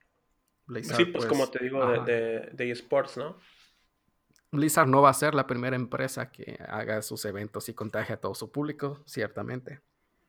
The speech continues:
Speaker 2: Quién sabe, ¿no? Pero, bueno, ahora ya, ya confirmaron que no, pero,
Speaker 1: Por lo
Speaker 2: pues,
Speaker 1: pronto
Speaker 2: nunca
Speaker 1: no.
Speaker 2: se sabe. <laughs>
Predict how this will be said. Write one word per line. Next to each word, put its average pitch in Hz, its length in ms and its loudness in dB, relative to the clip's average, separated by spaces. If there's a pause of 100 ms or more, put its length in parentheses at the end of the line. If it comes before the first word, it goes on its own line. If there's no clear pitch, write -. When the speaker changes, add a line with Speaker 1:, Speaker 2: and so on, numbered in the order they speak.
(360)
Speaker 2:
Quién - 160 -6
sabe, - 420 -8
¿no? 135 220 -10
Pero, 117 200 -10 (120)
bueno, 131 280 0
ahora 135 220 4
ya, 139 280 4
ya 143 240 6
confirmaron 151 320 4
que 143 80 2
no, 165 180 4
pero, 127 200 6
Speaker 1:
Por 120 100 -2
lo - 40 -10
Speaker 2:
pues, 120 100 -8
Speaker 1:
pronto 120 220 -4
Speaker 2:
nunca 135 120 -6
Speaker 1:
no. 127 60 -8
Speaker 2:
se - 40 -12
sabe. - 200 -12 (220)
<laughs> 220 1000 4